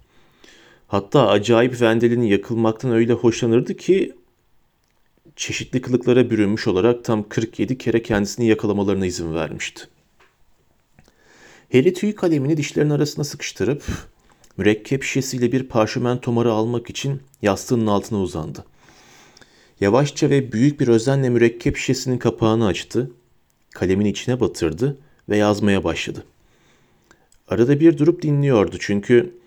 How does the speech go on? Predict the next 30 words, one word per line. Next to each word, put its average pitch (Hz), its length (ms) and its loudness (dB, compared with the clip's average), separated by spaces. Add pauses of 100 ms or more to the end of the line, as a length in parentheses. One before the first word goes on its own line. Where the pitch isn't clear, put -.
(280)
Dursley'lerden 110 800 2
biri 113 240 4
banyoya 110 380 2
giderken 104 580 0
tüy 107 200 -4
kaleminin 107 420 2
hışırtısını 101 600 -6
duyarsa 110 600 2 (540)
kendini 98 340 0
yazın 101 260 0
geri 98 180 2
kalan 101 360 -2
bölümünde 82 520 -4 (280)
merdivenin 92 480 2
altındaki 90 440 -2
dolaba 92 240 0
kilitlenmiş - 560 -6
bulabilirdi. 87 460 -4 (1400)
Private 180 540 2
Drive 185 260 4
dört 180 220 4
numarada 180 320 2
oturan 170 380 2
Dursley 165 480 4
ailesi 117 560 2
Harry'nin 147 360 2
yaz 143 260 2
tatillerinden 135 540 2
hoşlanmayışının 131 840 0
nedeniydi. 123 540 -4